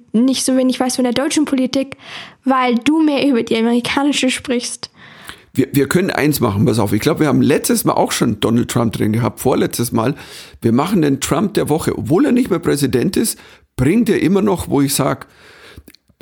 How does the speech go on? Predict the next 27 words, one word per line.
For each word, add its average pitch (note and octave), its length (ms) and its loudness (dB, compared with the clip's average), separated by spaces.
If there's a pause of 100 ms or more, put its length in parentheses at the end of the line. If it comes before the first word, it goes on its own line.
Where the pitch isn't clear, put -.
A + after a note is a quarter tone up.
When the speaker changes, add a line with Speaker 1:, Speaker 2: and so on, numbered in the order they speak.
(100)
Speaker 2:
ich D3 120 0
habe F3 160 0
irgendwann E3+ 320 2
gesagt, D3 360 0
also A2+ 160 -2
ich C#3 180 -2
kann D3 200 0
keine D3 260 2
Witze E3 220 0
über F3 120 2
ihn C3 120 2
machen, - 340 -2
weil G#2 220 0
ich A#2 120 -4
muss B2 200 0
irgendwann C#3 320 2
ehren, C3 340 2
wer A2+ 100 2
der G#2+ 100 0
bessere G#2+ 340 0
Komiker G2 500 0
ist. - 300 -6
Da G#2+ 60 2
stehe B2+ 200 0
ich A#2+ 80 -4
hinten A#2+ 260 0
an, D#3+ 340 0